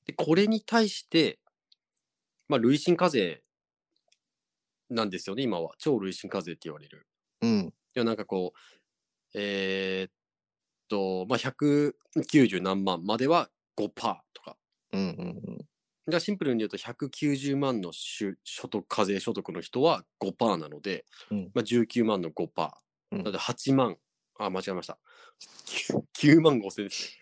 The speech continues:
Speaker 2: はいはいはい。
Speaker 1: を、まあ、年間で払う。
Speaker 2: はい。
Speaker 1: で、サラリーマンの人はこれを、まあ、えーっとですね、特別徴収っていう形で給料から天引きされるので、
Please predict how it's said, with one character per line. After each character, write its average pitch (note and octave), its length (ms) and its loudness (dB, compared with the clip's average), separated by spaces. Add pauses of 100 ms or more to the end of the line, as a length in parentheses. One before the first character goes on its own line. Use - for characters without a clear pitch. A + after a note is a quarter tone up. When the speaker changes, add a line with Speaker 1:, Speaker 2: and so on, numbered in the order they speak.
(220)
Speaker 2:
は A2+ 120 -2
い - 20 -2
は - 60 -6
い - 220 -8
は - 40 -10
い。 - 60 -14 (340)
Speaker 1:
を、 A3+ 240 6 (480)
ま C#3+ 120 -4
あ、 - 20 -6
年 A#2 300 -2 (100)
間 G#2 260 -4 (220)
で A#2 100 -10
払 F2 300 -10
う。 - 100 -20 (460)
Speaker 2:
は F#2+ 120 -2
い。 - 140 -6 (600)
Speaker 1:
で、 G#3 60 -8
サ G#3 120 -4
ラ G#3 80 -2
リ A#3 100 -2
ー A#3 40 -4
マ G#3 80 -4
ン - 20 -4
の E3+ 80 -6
人 F#3 160 -10
は F#3 80 -4
こ B2+ 160 -6
れ A#2 100 -2
を、 A#2+ 240 -4
ま G#2 340 -4
あ、 B1 80 -20 (460)
え G2 300 -8
ー - 20 -16
っ - 40 -20 (520)
と G2+ 80 -10
で F2+ 80 -10
す E2 100 -12
ね、 E2 40 -8
特 A#2+ 240 -2
別 E3+ 260 2
徴 D#3+ 240 0
収 F2 200 -6
っ - 20 -10 (160)
て E2+ 80 -6
い - 20 -4
う D2+ 100 -10
形 - 360 -6
で E2+ 100 -10
給 B2+ 180 -2
料 G2 140 -4
か C2+ 100 -10
ら - 60 -12
天 - 140 -4
引 F2 140 -2
き - 40 -8
さ F2+ 140 -2
れ F2 80 0
る F2 100 -6
の D2+ 180 -6
で、 C#2+ 280 -8